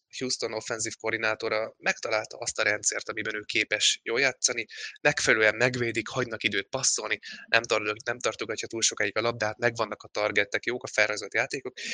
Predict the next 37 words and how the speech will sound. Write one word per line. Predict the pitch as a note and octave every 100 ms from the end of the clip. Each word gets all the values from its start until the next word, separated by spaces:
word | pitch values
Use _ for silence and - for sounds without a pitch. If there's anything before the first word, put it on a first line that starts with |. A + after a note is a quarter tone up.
| -
és | B3
egy | D3+
ilyen | G3 B2
rendszerben | A2+ A#2+ A#2+ A2+ A2+
ő |
lubickol, | A#2+ C3 A#2+ A2 - - A2
neki | A#2 -
ez | A2+ A2+
nagyon | A#2+ A#2+ A2+ G#2
megy. | G2+ G2 - _ _ - - _ _
Úgyhogy, | B2+ C3+ C#3
ö, | C#3
ezt | C3 - - _
igazából | B2 C#3+ C#3+ D3
öröm | E3+ C3
nézni, | A#2 A#2 A2+
hogy | A#2 A2
ő | A2
mennyire | A#2 A#2+ G#2+ G#2
jó, | A2+ D#3 - - -
ő | - B2
abszolút | B2+ - - G#2+
egy, | G#2 G2+ - _ _
ö, | F#2 - - -
nem | - F3+
mondom, | C4 D#3
hogy, | B2 -
tehát | C3 - -
pozitív | - G3+ - B2+
meglepetésnek | A#2 A#2 A#2+ A#2+ A#2 A#2 -
kell | A2+
mondani, | A2+ A#2 A#2+ B2 C3 C#3
de | B2+ B2 A#2+
én | A#2 A#2+
azt | B2+ C#3+
vártam | A2+ A2+ - G#2+
tőle, | G#2+ A#2+ G#2+ G#2 A#2